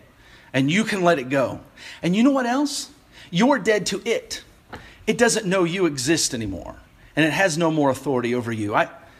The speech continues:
I preached a sermon like this once at another church, and after the service, I had someone come up to me and say, "There's this thing I did forty years ago, and I think about it at least once a week, and it haunts me,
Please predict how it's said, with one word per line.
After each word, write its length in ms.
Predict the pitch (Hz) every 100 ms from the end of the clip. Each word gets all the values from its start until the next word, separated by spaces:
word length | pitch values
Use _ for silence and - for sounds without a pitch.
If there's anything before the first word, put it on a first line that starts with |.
| - -
I 60 | 147
preached 340 | - 208 -
a 60 | 165
sermon 420 | - 190 175 156
like 280 | 160 170 170
this 240 | 160 -
once 320 | 165 147 - - - _ _ _ - -
at 100 | 151
another 300 | 147 151 165
church, 280 | 147 160 143
and 160 | 147 127
after 300 | 175 190 190
the 120 | 151
service, 420 | - 180 170 - - - - -
I 80 | 165
had 240 | 180 208 214
someone 260 | 214 185
come 140 | 185 190
up 120 | 185
to 100 | 180
me 140 | 165
and 120 | 151
say, 380 | - 156 143 139 - - -
"There's 200 | - 196
this 200 | 190 196
thing 260 | - 226 226
I 120 | 180
did 220 | 156 165
forty 360 | - - 196 190
years 260 | 165 165 143
ago, 320 | 110 90 65 - - _ _ - - -
and 140 | 156
I 80 | 160
think 260 | 156 208 190
about 240 | 165 160
it 120 | 147
at 120 | 139 147
least 260 | 175 -
once 220 | 165 139
a 40 | 135
week, 280 | 104 85 - - _ _ _ - -
and 100 | 147
it 120 | 135
haunts 500 | - - 139 123 -
me, 220 | 87 -